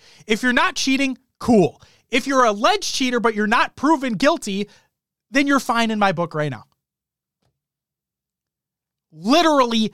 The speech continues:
that cut and dry. The fact that we, you see people in Twitch chats and online and Reddit and blah, blah, blah, being like, "Ah, he is a fucking cheater. He's still a cheater, blah, blah, blah." Prove it. Fucking prove it.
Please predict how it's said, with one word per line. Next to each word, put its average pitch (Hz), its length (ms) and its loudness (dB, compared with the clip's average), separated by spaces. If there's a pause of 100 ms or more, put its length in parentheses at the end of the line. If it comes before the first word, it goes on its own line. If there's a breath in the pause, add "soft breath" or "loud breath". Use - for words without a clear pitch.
that 190 540 -2 (280)
cut 240 400 0 (120)
and 214 200 -2
dry. 156 520 2 (920)
The 254 140 0
fact 294 400 -4
that 269 240 0
we, 247 220 -2 (120)
you 233 160 0
see 240 200 -2
people 294 460 0
in 220 160 0
Twitch - 400 -2
chats 240 380 -2
and 202 100 -4
online 220 720 2
and 175 220 -2
Reddit 220 320 2
and 175 100 -4
blah, 196 220 4
blah, 196 100 -2
blah, 170 400 2 (400 soft breath)
being 220 220 0
like, 202 200 0
"Ah, 240 140 0
he 269 220 2
is 254 200 0
a 240 40 0
fucking 233 420 -2
cheater. 214 300 2
He's 262 140 2
still 240 300 2
a 214 60 2
cheater, 208 340 2
blah, 240 240 0
blah, 220 80 -4
blah." 214 300 2 (520)
Prove 427 300 4
it. 190 180 -4 (480)
Fucking 415 440 0
prove 269 320 4
it. - 160 -4